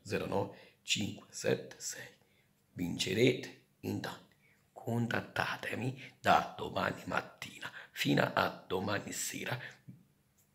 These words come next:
in privato. Vi sto, vi do ambi buoni e vincete tutti voi, amici di YouTube. Contattatemi da domani in poi.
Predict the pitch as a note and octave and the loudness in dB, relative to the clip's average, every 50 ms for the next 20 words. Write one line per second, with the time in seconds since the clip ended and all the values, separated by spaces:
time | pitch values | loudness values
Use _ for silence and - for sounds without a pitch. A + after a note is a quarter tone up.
0 | _ _ _ - F2+ F2+ F2+ F2+ F2 - - - - - - - - - F#2+ G2 | _ _ _ -6 -4 -4 -2 -4 -4 -4 -6 -8 -8 -10 -14 -10 -4 0 2 2
1 | - - - - F2+ D#2+ - - - - - - G2+ F#2+ F#2+ F#2+ E2 - - - | 2 4 6 6 6 6 4 2 -6 -10 -6 -4 -2 4 6 6 6 6 4 0
2 | - - - - - - - - _ _ _ _ - B2+ B2+ A#2+ A2 F#2+ F#2 - | -8 -16 -18 -20 -20 -20 -20 -20 _ _ _ _ 10 12 12 12 12 8 4 0
3 | - - - - - - _ _ _ - E2+ F#2 F#2+ G2+ F2 D#2 E2 F#2 A2 C#3+ | -2 -4 -6 -8 -14 -18 _ _ _ -4 0 0 2 2 2 2 2 4 6 6
4 | F3 - - - - - - _ _ - A#2 A#2+ B2 - A#2+ C#3+ D#3 D#3 D#3 D3+ | 6 6 2 -2 -10 -16 -20 _ _ 2 4 4 4 2 -2 -4 -4 -4 -2 -4
5 | - - - - - - - - - - - _ _ _ _ _ _ _ _ _ | -4 -6 -6 -10 -16 -18 -20 -20 -20 -20 -20 _ _ _ _ _ _ _ _ _
6 | _ _ - - C3+ C3 - - - - - F#3 F#3+ - - - - F#2 E2 - | _ _ -8 -6 -6 -6 -8 -12 -8 -4 -4 -4 -4 -4 -8 -10 -10 -10 -8 -10
7 | - - - - - - _ - - G#2 G2 F2 - - - - - - - - | -12 -16 -18 -20 -20 -18 _ -10 -6 -6 -6 -6 -6 -8 -8 -8 -8 -10 -14 -14
8 | - - - - - _ - - - - - - - _ _ - - C#3+ C#3+ C#3+ | -16 -18 -20 -20 -20 _ -20 -18 -16 -16 -16 -18 -20 _ _ 2 4 4 4 4
9 | C#3 - - - - - - - - - F2+ F#2 F#2 - - - D#2 C#2 D2 - | 2 -2 -4 -2 0 0 0 0 -2 -6 -8 -8 -8 -6 -2 0 0 0 0 -4
10 | - - - - D2+ E2 E2+ - - - - - - - - - - - | -8 -10 -10 -6 -4 -4 -4 -4 -4 -6 -8 -10 -10 -10 -12 -14 -14 -16